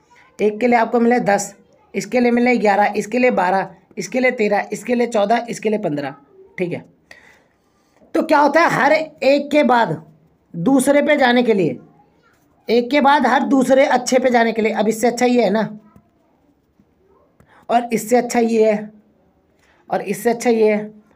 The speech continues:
और इससे अच्छा ये है, इससे अच्छा। हर एक पे जाने के लिए आपने क्या करा है, एक,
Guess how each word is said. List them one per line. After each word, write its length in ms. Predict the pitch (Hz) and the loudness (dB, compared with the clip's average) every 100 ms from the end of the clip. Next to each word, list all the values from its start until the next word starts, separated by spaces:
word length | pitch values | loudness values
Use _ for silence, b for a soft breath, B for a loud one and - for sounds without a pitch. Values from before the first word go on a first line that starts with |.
| - | -8
और 100 | 190 | -6
इससे 260 | 202 - 220 | -6 -4 -4
अच्छा 200 | 214 220 | -2 -2
ये 160 | 175 | 0
है, 220 | 170 170 - | 0 -4 -12
इससे 160 | 180 180 | -8 -6
अच्छा। 260 | 170 165 147 B B B | -6 -8 -14 B B B
हर 140 | 247 - | 0 2
एक 380 | 285 285 277 | 2 2 2
पे 100 | 285 | 0
जाने 280 | 269 254 254 | 2 2 2
के 80 | 254 | 2
लिए 100 | 254 | 2
आपने 260 | 240 254 247 | 2 0 0
क्या 160 | 247 | 0
करा 160 | 247 269 | 2 2
है, 180 | 277 277 | 2 0
एक, 300 | 233 240 | 2 2